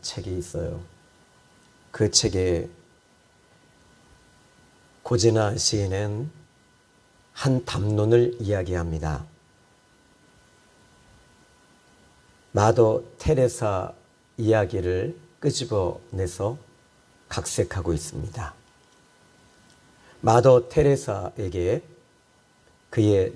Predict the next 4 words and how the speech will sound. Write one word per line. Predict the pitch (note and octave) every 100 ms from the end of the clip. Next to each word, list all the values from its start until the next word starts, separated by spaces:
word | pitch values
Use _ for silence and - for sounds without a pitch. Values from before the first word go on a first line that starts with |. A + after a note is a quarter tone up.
| -
제자가 | - G#2 G#2 F2+ F2+
와서 | E2 D#2+ - G2+ G#2+ -
묻습니다. | E2+ F2 - E2+ C#2+ - D#2+ - _ _ _ _ _ _ _ _ _ _ _ _ _ _ _ _ _ _ _
"테레사님, | - B2+ A#2+ - F#2 F2